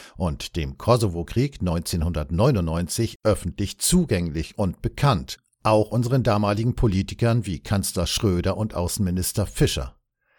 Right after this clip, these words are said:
Wer darum zweitausenddrei, wie zum Beispiel unsere heutige Bundeskanzlerin Merkel, die auch noch studierte Physikerin ist, für den letzten Golfkrieg gestimmt hat, stimmte nicht nur für einen völkerrechtswidrigen Krieg,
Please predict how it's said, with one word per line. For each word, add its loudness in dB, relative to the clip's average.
Wer 4
darum 4
zweitausenddrei, 0
wie -6
zum -2
Beispiel -2
unsere -4
heutige 0
Bundeskanzlerin -2
Merkel, 2
die -2
auch -4
noch -2
studierte -4
Physikerin 2
ist, -2
für -6
den -4
letzten -2
Golfkrieg 0
gestimmt 2
hat, -2
stimmte 0
nicht 0
nur 6
für -4
einen 0
völkerrechtswidrigen -2
Krieg, 0